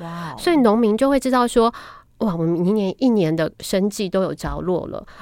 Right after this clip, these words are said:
Speaker 2: 那我就可以好好种菜，我就不用担心我的生计。”那农民会好好的种菜，就不会生产过剩，也不会生产不足。那学校午餐的品质的源头就是被保障的。
Speaker 1: 嗯，
Speaker 2: 所以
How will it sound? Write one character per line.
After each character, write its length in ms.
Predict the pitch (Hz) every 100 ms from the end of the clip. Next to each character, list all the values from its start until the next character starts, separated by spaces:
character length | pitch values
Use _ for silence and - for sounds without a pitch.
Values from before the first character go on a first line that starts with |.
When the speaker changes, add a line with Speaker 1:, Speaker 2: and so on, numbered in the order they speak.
| -
Speaker 2:
那 160 | 247
我 100 | 202
就 140 | 156 -
可 160 | -
以 100 | 190
好 140 | 151 160
好 220 | 175 175
种 280 | - 180 151
菜， 360 | - 175 - - -
我 80 | 208
就 100 | 311
不 200 | - 180
用 200 | 208 196
担 220 | 190 185
心 160 | 185 190
我 60 | 165
的 80 |
生 240 | 165 170 170
计。” 160 | 180 - - 247 294
那 140 | 285 -
农 120 | 226
民 240 | 233 208 214
会 280 | - 285 226
好 160 | -
好 160 | 180 170
的 80 | 165
种 220 | 214 202
菜， 160 | 214
就 100 | 202
不 140 | 240 190
会 140 | 220
生 160 | 196 214
产 160 | 170
过 160 | 160 214
剩， 180 | 208 196
也 100 | 156
不 60 |
会 80 | 208
生 160 | 208 202
产 160 | 175
不 160 | - 196
足。 300 | - - 180 _ - - - _
那 180 | 277 - - _ -
学 120 | -
校 160 | 214 254
午 100 | 165
餐 200 | 214 214
的 80 | 185
品 280 | - 160
质 360 | 156 - - 180 - _ _ -
的 80 | 185 196
源 200 | 185 214
头 220 | 226 170
就 100 | 226
是 120 | 202
被 160 | 208 180
保 180 | - -
障 200 | - - -
的。 140 | - _ _ -
Speaker 1:
嗯， 400 | 247 226 180 151
Speaker 2:
所 160 | 185 349
以 160 | 294